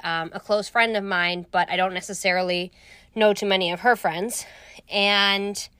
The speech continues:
it was a wonderful time. Like, I was able to act exactly the same as I would with alcohol. So it's silly to think that you wouldn't be able to, but, I mean,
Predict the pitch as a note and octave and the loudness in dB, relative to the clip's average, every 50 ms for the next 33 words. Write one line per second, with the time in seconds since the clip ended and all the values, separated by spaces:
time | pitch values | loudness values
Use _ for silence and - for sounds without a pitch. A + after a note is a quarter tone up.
0 | _ _ _ _ _ _ _ _ _ G3 G3+ A3 A3+ G#3+ A#3+ G#3+ F#3+ G3 G3 G3+ | _ _ _ _ _ _ _ _ _ -4 -2 0 0 0 0 0 0 2 0 0
1 | G#3 G#3 F#3+ G3+ G3+ G3 G#3 G3+ G3+ F#3 E3 D#3+ D#3+ E3 - - F#3 F#3+ F#3+ G3 | 0 -2 -2 -4 -6 -4 -2 -2 -2 -2 -2 -2 -6 -8 -6 -4 0 2 2 2
2 | F#3+ F#3 F#3+ G3 F#3 - - F#3+ F#3+ G3+ G3+ - - A#3 G#3+ F3+ F3 F#3 A3+ A#3 | 2 2 0 0 0 -2 -4 -4 -4 -4 -4 -4 -4 0 4 6 6 6 4 2
3 | - - - _ _ _ _ _ _ _ _ - - E3 E3+ E3 E3 E3 D#3+ F3 | -2 -14 -18 _ _ _ _ _ _ _ _ -20 -20 -18 -16 -10 -6 -6 -4 -4
4 | - - G#3 A3+ B3+ B3+ - - B3+ A#3 A3+ A3+ A3 A3 A#3 A#3+ G#3+ A3+ - F#3+ | -4 -4 -4 -4 -4 -4 -2 0 2 4 4 4 4 2 0 -2 -4 -6 -4 -4
5 | F#3+ F3+ G#3 G3+ G3+ G3 F#3+ F#3 F3+ F3 E3 - D#3 D3+ - D#3 D3 D#3+ - - | -2 0 0 0 2 0 -2 -2 -4 -4 -6 -6 -6 -8 -8 -8 -8 -8 -8 -8
6 | - - - - G3 F#3 F3+ F3+ F#3 - - - - - _ _ _ _ _ _ | -8 -4 2 6 6 8 6 6 2 -4 -10 -20 -20 -20 _ _ _ _ _ _
7 | _ _ _ - C#4 C4+ - - - A#3+ G#3+ G#3+ A3 A3 A3 A#3+ A#3 - _ _ | _ _ _ 2 2 2 2 0 4 4 4 6 4 2 0 0 -2 -8 _ _
8 | - - A3 F#3+ - F#3+ F#3 F#3 F#3+ F#3 F#3+ F#3 F3+ F3 F3+ F#3 G3 G3+ A3+ A3+ | -6 -4 -4 -2 0 -2 -2 0 -2 -2 -2 -2 -2 -2 0 0 0 -2 -2 0
9 | A3 A3 A3 A#3 A#3+ A#3 - - C#4+ C#4 C#4 C#4 C#4 - - _ _ - F3+ E3 | 0 0 2 2 0 -2 -2 -4 -4 -4 -4 -4 -4 -6 -10 _ _ -12 -12 -12
10 | - - - F#3+ F#3 F3+ F3+ F3+ F3 - - _ _ _ _ _ _ _ _ _ | 0 4 6 6 8 8 6 6 4 2 -2 _ _ _ _ _ _ _ _ _
11 | _ _ _ _ _ _ _ _ _ _ _ _ _ _ _ _ _ - F#3+ G3 | _ _ _ _ _ _ _ _ _ _ _ _ _ _ _ _ _ -2 0 2
12 | F#3+ F#3+ F3+ E3+ E3+ | 2 2 2 0 -2